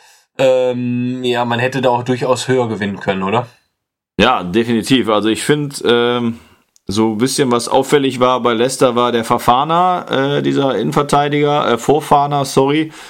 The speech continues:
Speaker 2: der die H P Baxter, Abel Javier,
Speaker 1: <laughs>
Speaker 2: äh, Eminem, Wasserstoffblonden ausgepackt hat.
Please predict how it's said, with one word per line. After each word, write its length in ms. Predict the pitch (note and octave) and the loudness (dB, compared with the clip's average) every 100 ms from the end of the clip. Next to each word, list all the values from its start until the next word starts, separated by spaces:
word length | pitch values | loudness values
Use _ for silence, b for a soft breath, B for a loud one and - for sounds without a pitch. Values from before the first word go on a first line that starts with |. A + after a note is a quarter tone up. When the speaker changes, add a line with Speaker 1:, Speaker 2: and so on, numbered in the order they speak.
| B - | B 2
Speaker 2:
der 120 | A#2 | 2
die 180 | B2 A#2+ | 4 2
H 240 | G#2+ C3 | 0 0
P 80 | - | 0
Baxter, 400 | A2 C#3+ - B2+ B2 A#2 - | 2 0 2 2 2 0 2
Abel 300 | A#2+ B2+ B2 | 2 2 0
Javier, 640 | C3 A#2 B2+ C3+ B2+ A#2+ F2+ | 0 0 2 2 2 0 0
Speaker 1:
<laughs> 0 | |
Speaker 2:
äh, 260 | A#2+ A#2+ A#2+ | 2 2 0
Eminem, 720 | C3 C#3 C3 B2+ A#2+ A#2+ A#2 | 0 0 0 0 0 0 0
Wasserstoffblonden 720 | C#3+ D3 C3 B2 G#2+ A2+ A2 | 0 0 2 0 2 0 2
ausgepackt 500 | F2+ - G#2+ A2+ G#2+ | -2 -2 0 0 2
hat. 220 | C3+ - | 0 -2